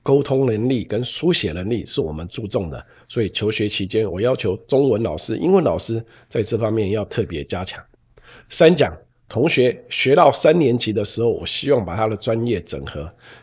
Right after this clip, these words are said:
应用在专题制作上，希望他的专题制作可以参加校外比赛，可以申请国家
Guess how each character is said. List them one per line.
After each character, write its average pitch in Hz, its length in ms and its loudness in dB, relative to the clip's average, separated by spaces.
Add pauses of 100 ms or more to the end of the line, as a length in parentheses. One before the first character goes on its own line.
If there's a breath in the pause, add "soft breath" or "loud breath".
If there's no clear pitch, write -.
应 135 180 2
用 120 140 4
在 110 140 2
专 117 240 0
题 98 160 -6
制 113 160 -6
作 104 180 -2
上， 104 180 0 (600 soft breath)
希 - 180 0
望 147 100 6
他 135 140 4
的 135 100 4
专 139 220 4
题 113 160 -2
制 135 160 0
作 113 260 4 (200)
可 - 120 -4
以 104 100 0
参 117 240 -2
加 113 380 0
校 135 240 2
外 117 160 2
比 78 120 -10
赛， 98 320 -2 (320)
可 - 140 -2
以 101 80 2
申 117 220 0
请 85 200 -4 (280)
国 98 180 -2
家 110 340 -2